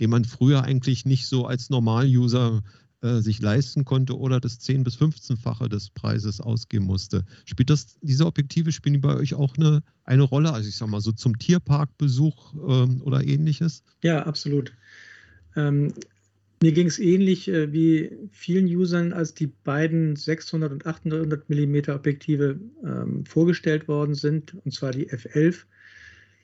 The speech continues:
Speaker 2: Ähm, habe ich auch zuerst gedacht, „Hm, macht das so wirklich Sinn, so eine schlechte Lichtstärke?“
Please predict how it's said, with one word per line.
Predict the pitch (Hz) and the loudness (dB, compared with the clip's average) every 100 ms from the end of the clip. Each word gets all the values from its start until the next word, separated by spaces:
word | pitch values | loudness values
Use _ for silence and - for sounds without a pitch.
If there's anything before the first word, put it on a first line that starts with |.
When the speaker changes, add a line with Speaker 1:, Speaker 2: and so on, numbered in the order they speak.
| _ _ _ _ - | _ _ _ _ -2
Speaker 2:
Ähm, | 151 147 147 147 147 - | 0 2 2 2 -2 -4
habe | 147 151 | -2 0
ich | - | 0
auch | 160 | -4
zuerst | - 185 156 - | -4 -4 -4 -6
gedacht, | 147 151 - | -6 -6 -2
„Hm, | 156 165 120 - _ _ - | 0 0 -2 -10 _ _ -18
macht | 196 185 151 147 | -10 -4 -4 -2
das | 147 | -2
so | - 139 | -2 -2
wirklich | 147 156 117 | 0 -2 0
Sinn, | 143 165 180 170 127 139 | 2 4 4 2 -2 -12
so | 143 147 | -4 -2
eine | 143 | -2
schlechte | - 139 151 - 160 | -4 -2 -2 -2 0
Lichtstärke?“ | 147 160 - - 147 147 151 | 0 -2 -6 -2 -2 0 -2